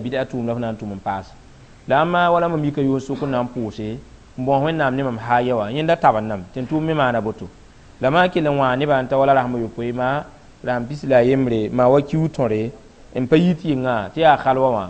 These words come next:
yẽ, yẽ pa tar tikr Wẽnnaam dĩinã pʋgẽ. Sãn da yaa itikaaf me, yaa miisd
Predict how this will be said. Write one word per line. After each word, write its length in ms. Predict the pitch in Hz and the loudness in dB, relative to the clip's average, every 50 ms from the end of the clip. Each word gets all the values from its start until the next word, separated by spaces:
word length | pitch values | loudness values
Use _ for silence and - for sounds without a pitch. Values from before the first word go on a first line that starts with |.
| - - | -10 -8
yẽ, 400 | - 143 165 175 175 160 135 123 | -4 -2 -2 0 0 0 -2 -2
yẽ 120 | 123 143 147 | -4 -4 -4
pa 60 | 160 147 | -2 -2
tar 120 | 165 160 - | -2 -4 -4
tikr 240 | - 135 123 147 135 | -4 -4 -4 -2 -2
Wẽnnaam 320 | 131 123 117 110 104 104 | -2 -2 -2 -4 -4 -4
dĩinã 200 | 104 120 120 107 90 | -4 -4 -4 -4 -6
pʋgẽ. 260 | - 107 104 98 87 80 - - - - - - - - - - - | -4 -4 -4 -4 -6 -8 -14 -20 -20 -20 -20 -20 -20 -20 -20 -8 -2
Sãn 140 | 151 165 185 | -2 2 4
da 100 | 185 170 | 4 4
yaa 80 | 147 127 135 151 151 | 4 4 2 -2 -2
itikaaf 400 | 143 139 113 - 127 127 127 127 | -4 -4 0 2 2 2 2 2
me, 240 | 127 120 110 104 101 | 0 -4 -6 -6 -6
yaa 160 | 110 120 127 | -4 -4 -2
miisd 260 | 139 151 156 147 139 | -2 0 0 0 0